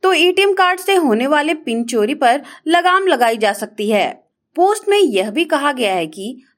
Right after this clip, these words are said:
भारतीय रिजर्व बैंक की ओर से यह दावा किया गया है। अब पीआईबी फैक्ट चेक ने वायरल मैसेज का दावा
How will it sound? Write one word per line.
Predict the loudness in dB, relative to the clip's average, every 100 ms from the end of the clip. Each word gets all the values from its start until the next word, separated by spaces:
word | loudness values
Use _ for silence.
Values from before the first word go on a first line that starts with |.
| -10
भारतीय | -2 0 0 0 2
रिजर्व | 2 2 0 0
बैंक | -2 -2 -4
की | -4 -2
ओर | -2 0
से | -4
यह | -2 -2
दावा | 0 0 -2
किया | -2 -2 0
गया | 0 0
है। | 0 0 -4 -16 _ _ _ -4
अब | -2 2
पीआईबी | 4 4 2 0
फैक्ट | 0 -2 -4
चेक | -4 -2 0
ने | 0
वायरल | 2 0 0 0
मैसेज | 0 -2 -4 -2
का | -2
दावा | 0 0 0